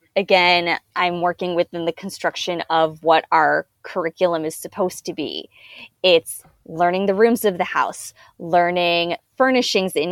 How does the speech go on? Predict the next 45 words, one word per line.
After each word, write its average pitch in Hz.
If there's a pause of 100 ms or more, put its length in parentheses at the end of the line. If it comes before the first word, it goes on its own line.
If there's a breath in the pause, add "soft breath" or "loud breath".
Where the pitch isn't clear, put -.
each 160
room, 165 (340)
describing 302
the 220
furnishings 180
in 165
each 156
room, - (160)
the 233
chores 359
that -
we 190
do 180
in 160
each 160
room. 156
And 170
then 311
somebody 196
wanted 180
to -
add 180
in 185 (580 soft breath)
the 175 (160)
pronominals 208
and 202
<laughs> -
doing 190 (300 loud breath)
my 196
daily 202
routine. 240 (300 loud breath)
And 214
it 214
just -
seems 254
to 226
me 220
like 170
so 226
much. 196
And 165
I'm 170
trying 208
to, 202
like, 160